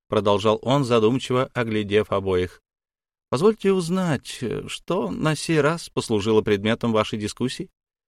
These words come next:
«У нас возник спор о Зеноне», пробормотал Гроут. «О Зеноне?» «О парадоксе лягушки в колодце». «Ах, вот оно что», кивнул декан.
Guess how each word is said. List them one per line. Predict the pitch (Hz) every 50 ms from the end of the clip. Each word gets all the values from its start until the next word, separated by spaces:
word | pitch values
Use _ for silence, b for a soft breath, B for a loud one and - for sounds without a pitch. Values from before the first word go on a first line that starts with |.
| _ _ _ _ _ _ _ _ _ _ _ _ _ _ _ _ _ _ _ _ _ _ _ _ _ -
«У | - 98
нас | 95 90 87 101 120 - - -
возник | 101 107 92 104 120 113 -
спор | - - - - 104 107 - - _
о | - 120 127
Зеноне», | 120 113 131 139 127 110 90 85 80 82 80 85 - _ -
пробормотал | - 110 98 95 92 95 92 92 87 107 104 101
Гроут. | 95 98 101 98 95 95 95 - - _ _ _ _ _ _ _ -
«О | 180 180 170
Зеноне?» | 175 196 202 208 196 165 117 87 82 82 92 _ _ _ _ _ _ _ _ _ _ _ _ _
«О | - 85 80
парадоксе | - 107 101 92 82 85 87 - - -
лягушки | 95 104 98 90 90 98 - - -
в | 117 -
колодце». | - 69 - - - - - - - _ _ _ _ _ _ _ _ _ _ _ _ _ _ _ _ _ _ _ _ _ _ -
«Ах, | - 139 131 101 - -
вот | 110 110 143 156 143 113 - -
оно | 82 78 - - 58
что», | - - - - 69 64 - _ _ _ _ _ -
кивнул | 139 190 220 - 104 -
декан. | 98 107 92 - 104 98 98 101 101 98